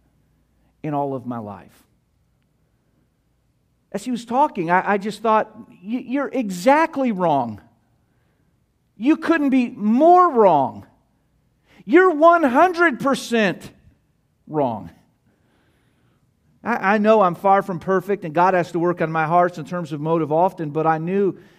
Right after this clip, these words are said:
at that moment we were really seeking to do what we believed to be God's will. We wanted it to be done for God's glory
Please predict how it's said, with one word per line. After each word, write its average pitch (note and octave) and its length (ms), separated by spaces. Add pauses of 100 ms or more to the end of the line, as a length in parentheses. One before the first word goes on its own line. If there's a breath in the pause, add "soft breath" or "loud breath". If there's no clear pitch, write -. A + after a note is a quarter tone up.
(200 loud breath)
at G3+ 140
that G3 180
moment F#3 420
we G#3 120
were F#3+ 140
really B3 260
seeking G#3 440
to F3 60
do F#3 240
what E3+ 220
we F#3+ 140
believed F3 400
to F#3 80
be E3+ 100
God's E3+ 400
will. F#3+ 320
We F#3+ 140
wanted E3+ 320
it E3+ 100
to E3+ 60
be E3 100
done E3 240
for D#3+ 140
God's E3+ 420
glory F#3 480